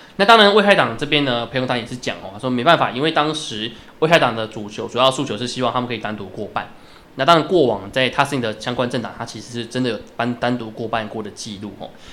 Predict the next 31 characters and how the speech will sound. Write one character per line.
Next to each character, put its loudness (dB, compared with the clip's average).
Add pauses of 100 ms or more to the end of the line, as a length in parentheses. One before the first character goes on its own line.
(160)
那 2
因 10
为 10
没 6
办 8
法 8
单 4
独 2
过 0
半， 4
所 -2
以 2
你 -2
没 -4
办 4
法 -2
执 -12
政， 0
就 -2
没 0
办 4
法 0
解 -10
决 -10
人 0
民 2
的 -4
问 0
题。 -10
毕 -4
竟 2